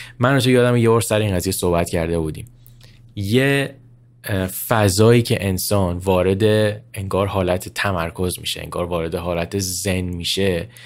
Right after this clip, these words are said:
اکثرشون توی فیلم‌های تارکوفسکی هستن، مخصوصاً مثلاً استاکرش.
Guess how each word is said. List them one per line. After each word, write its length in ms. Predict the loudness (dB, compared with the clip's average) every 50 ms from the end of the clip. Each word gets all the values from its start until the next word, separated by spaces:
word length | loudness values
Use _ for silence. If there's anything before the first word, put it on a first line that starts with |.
| -20 -20 -20 -20 -8 -4
اکثرشون 680 | -2 -2 -2 -2 -2 0 2 4 4 4 4 2 0 0
توی 360 | 2 2 4 4 4 2 0 -2 -6 -4
فیلم‌های 320 | -2 -2 0 0 0 0
تارکوفسکی 540 | 0 -2 -2 -2 -2 -4 -6 -6 -4 -4 -4
هستن، 420 | -2 -2 -2 -4 -6 -6 -8 -8
مخصوصاً 840 | -6 -4 -4 -4 -4 -4 -4 -6 -6 -6 -6 -6 -4 -4 -4 -4 -4
مثلاً 540 | -4 -6 -6 -6 -6 -6 -4 -6 -6 -8 -10 -14 -20 -20 -20 -20 -14 -10
استاکرش. 840 | -8 -8 -2 2 2 2 2 2 2 0 0 0 -2 -4 -4 -4